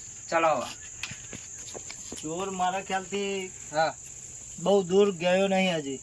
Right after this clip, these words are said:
Speaker 1: હા, આટલામાં જ હશે, કારણ કે મસાલો તાજો હતો.
Speaker 2: અહીંથી લગભગ દસ થી બાર કિલોમીટરની અંદર જ હોવો જોઈએ, સેતુભા.
Speaker 1: હા, તમારી વાત એકદમ સાચી.
Speaker 2: હા.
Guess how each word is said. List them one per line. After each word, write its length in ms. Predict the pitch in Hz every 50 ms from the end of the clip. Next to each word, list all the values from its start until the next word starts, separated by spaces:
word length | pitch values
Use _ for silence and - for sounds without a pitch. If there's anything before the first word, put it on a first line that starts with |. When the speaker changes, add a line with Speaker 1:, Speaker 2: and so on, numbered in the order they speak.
| - -
Speaker 1:
હા, 420 | 165 160 165 165 165 170 165 - -
આટલામાં 440 | 151 170 - 196 208 214 214 214 196
જ 40 | 196
હશે, 300 | 180 - - 175 170 165
કારણ 280 | - 175 185 196 196
કે 100 | 185 196
મસાલો 380 | 196 185 170 - 180 180 185 180
તાજો 360 | - 175 175 170 170 180 170
હતો. 220 | 151 131 117 104 - - - - - - - - - - - - - - - - -
Speaker 2:
અહીંથી 300 | 180 180 185 - - 247
લગભગ 360 | 240 240 220 185 185 247 254
દસ 300 | 226 208 214 240 240 233
થી 180 | - - 262 269
બાર 300 | 226 220 240 247 269 269
કિલોમીટરની 640 | - - 254 254 262 262 262 214 262 262 247 262 262
અંદર 340 | 254 254 254 269 269 277 254
જ 60 | 254
હોવો 280 | 269 269 269 269 277
જોઈએ, 220 | 247 262 277 277 254
સેતુભા. 600 | 214 262 240 254 262 262 269 269 269 247 - - - - - - -
Speaker 1:
હા, 680 | 135 135 147 151 151 156 156 151 151 160 180 185 175 - - - - - - - - - - -
તમારી 360 | - 180 185 220 247 269 262
વાત 280 | 240 247 262 269 - 269
એકદમ 360 | 277 285 - - 277 269 254
સાચી. 440 | - 247 226 214 - - 170 139 - - - - - - - - - - - - - - -
Speaker 2:
હા. 480 | 208 220 226 233 233 226 214 180 143